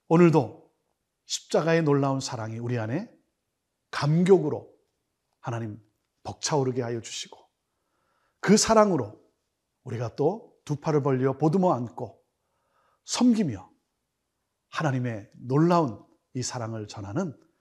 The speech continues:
사랑의 사도로 이 땅을 살아가게 하옵소서. 힘들고 지치고 무시당하고 어려움 가운데 있는 성도가 있습니까? 다시 한번 이 십자가의 놀라운 사랑의 능력으로 붙잡아 일으켜 세워주시고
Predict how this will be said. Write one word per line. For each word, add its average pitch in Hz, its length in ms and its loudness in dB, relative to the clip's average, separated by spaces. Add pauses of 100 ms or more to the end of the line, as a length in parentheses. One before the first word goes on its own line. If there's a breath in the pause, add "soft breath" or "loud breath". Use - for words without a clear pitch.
(120)
사랑의 180 420 -2
사도로 120 560 -8 (300)
이 123 120 -10
땅을 110 240 -4
살아가게 110 540 -8
하옵소서. 131 800 -8 (340 soft breath)
힘들고 196 640 6
지치고 151 500 -6
무시당하고 131 720 -4 (440)
어려움 165 340 4
가운데 156 360 0
있는 135 200 -2
성도가 127 400 -8
있습니까? 110 500 -14 (720)
다시 - 240 -4
한번 123 300 -2
이 139 40 -2
십자가의 180 720 0 (420)
놀라운 214 440 6
사랑의 185 380 0
능력으로 120 640 -6 (380 soft breath)
붙잡아 196 420 4
일으켜 208 300 2
세워주시고 165 600 -4